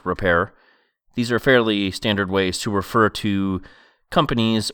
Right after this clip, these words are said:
or products that are out of date or otherwise not part of modern society. The last time buggy whips would have been in major use, of course, would have been the late nineteenth to early twentieth century before the rise of the automocar. Per a twenty ten New York Times article, however, the term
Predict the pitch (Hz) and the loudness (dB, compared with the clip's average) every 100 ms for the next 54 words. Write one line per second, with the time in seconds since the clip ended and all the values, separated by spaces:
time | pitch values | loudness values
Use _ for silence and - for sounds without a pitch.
0 | - 110 101 95 95 92 92 90 85 - | -6 -2 0 0 0 2 0 -2 -4 0
1 | 117 95 - 104 92 92 113 120 92 101 | 2 2 -2 -2 0 0 -2 -2 -2 -2
2 | 95 82 - - - 98 117 110 98 95 | -4 -6 -16 -20 -6 -2 2 2 4 2
3 | 104 104 - 117 95 98 98 98 98 92 | 0 -4 0 0 0 0 2 2 0 -4
4 | - - - - 98 92 78 80 - - | -6 -8 -6 0 2 2 -2 -8 -12 -20
5 | - _ 123 131 147 - 117 139 123 120 | -20 _ 4 4 4 2 4 4 2 0
6 | 120 113 104 110 98 101 90 90 135 202 | -2 -2 -2 -2 0 -2 -2 -4 -2 -2
7 | 147 95 92 95 110 - 101 95 104 90 | -2 -2 -2 -2 -6 -4 -4 -2 -4 -2
8 | 92 92 101 87 95 - 98 98 - _ | -2 0 0 -2 -6 -6 -6 -8 -12 _
9 | - 98 98 101 92 - 117 95 - 120 | -10 -6 -2 0 0 -2 -2 -2 -2 -2
10 | 110 87 85 82 - 92 85 82 82 - | -2 -4 -4 -6 -6 -2 -2 -2 -4 -6
11 | - _ 85 82 85 98 113 131 139 107 | -14 _ 0 2 2 -2 -2 -2 -2 -2
12 | 90 - 90 76 73 - _ _ _ _ | -4 -2 0 0 -2 -6 _ _ _ _
13 | _ _ _ - 175 165 127 113 - - | _ _ _ -4 2 2 2 0 -4 -4
14 | 165 143 156 127 120 120 - 123 107 104 | -4 -2 0 2 2 0 -2 -2 0 0
15 | 101 101 101 107 107 104 104 104 - 180 | -4 -4 0 2 2 2 -2 -6 -2 0
16 | 208 190 185 | 2 0 -2